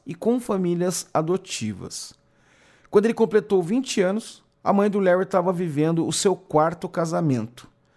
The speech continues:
E essa quantidade de padrastos causou alguns traumas no Larry, conforme ele revelou posteriormente.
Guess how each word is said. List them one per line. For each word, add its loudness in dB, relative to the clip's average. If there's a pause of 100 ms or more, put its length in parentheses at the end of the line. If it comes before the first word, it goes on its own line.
(420)
E 0
essa 2
quantidade 0
de -4
padrastos -2
causou 0
alguns -2
traumas 0
no -2
Larry, 2
conforme -2
ele 2
revelou 0
posteriormente. -4